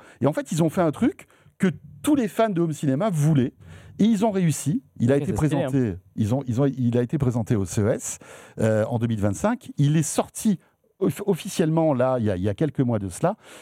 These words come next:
Speaker 1: Et j'ai la chance de, de pouvoir le tester. Et c'est un truc de dingue. On a une qualité d'image incroyable. Euh, il a plein de petits raffinements technologiques. Vous savez que le, le problème des projecteurs, c'est que souvent, quand ça projette, et que vous regardez une image en noir, elle n'est pas tout à fait noire, parce qu'il y a de la lumière derrière.
Speaker 2: Bien sûr.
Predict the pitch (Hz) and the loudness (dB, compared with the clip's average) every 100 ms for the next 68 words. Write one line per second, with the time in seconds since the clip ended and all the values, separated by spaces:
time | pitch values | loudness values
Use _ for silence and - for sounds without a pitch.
0 | - - 101 120 120 190 175 113 104 104 | -12 -2 0 0 0 0 0 0 -2 -2
1 | 90 117 123 101 107 - 180 123 110 104 | -2 0 0 0 -4 -2 -4 -4 -4 -6
2 | - 143 117 107 143 - - - 104 107 | -4 -4 -2 -2 -4 -6 -10 -4 -2 0
3 | 107 165 147 143 120 117 101 87 - - | 0 -2 0 -2 -2 -2 -2 -6 -14 -4
4 | 220 - 147 104 104 143 151 - - - | -4 -2 -4 -2 -2 -4 -8 -18 -20 -4
5 | 123 123 127 139 156 - 262 202 196 190 | 0 0 0 0 0 0 -2 0 -2 0
6 | 165 - 165 160 147 139 147 143 151 185 | 0 0 2 2 0 0 2 2 0 -2
7 | - - - 180 175 143 127 120 151 180 | -6 -18 -2 -2 0 -2 -2 -2 -4 0
8 | 151 127 127 120 - 196 143 - 120 165 | 0 0 -2 -4 -2 -2 -4 -4 -4 0
9 | 139 196 - - - - 143 156 139 170 | 0 0 -4 -18 -20 -6 -4 -2 -2 -2
10 | 139 175 214 - _ _ _ 131 120 139 | -2 -2 -4 -10 _ _ _ -4 0 0
11 | - 107 117 123 127 135 120 107 101 101 | -2 -2 -2 0 0 2 2 0 -2 0
12 | 107 123 175 139 113 110 165 147 117 110 | 0 2 0 -2 -2 -2 -2 -2 -2 0
13 | 123 131 92 90 - 90 87 95 113 139 | 0 0 -2 -10 -8 -6 -4 0 0 2
14 | 135 92 82 104 92 107 | 0 -2 -4 -4 -4 -8